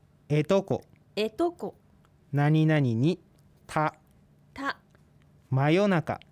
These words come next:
Speaker 1: シアンの式。
Speaker 2: シアンの式。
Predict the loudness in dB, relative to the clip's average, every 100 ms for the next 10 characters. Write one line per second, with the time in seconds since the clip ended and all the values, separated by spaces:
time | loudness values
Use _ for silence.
0 | _ _ _ -6 -2 0 2 2 4 2
1 | 2 -2 -8 -10 -12 _ _ _ -14 -6
2 | -2 0 0 -2 -4 -8 -12 -14